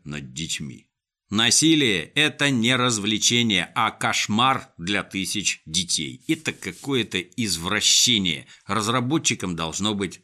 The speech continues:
стыдно. Застыдила создателя игры Рансен. У ведущего сценариста игры Адама Уильямса мнение, естественно, совсем другое. По его словам,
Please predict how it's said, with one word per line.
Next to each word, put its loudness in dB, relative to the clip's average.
стыдно. -4
Застыдила 0
создателя -2
игры -2
Рансен. -4
У 2
ведущего 6
сценариста 2
игры 4
Адама 2
Уильямса 4
мнение, 2
естественно, 2
совсем 2
другое. 0
По -2
его 4
словам, 2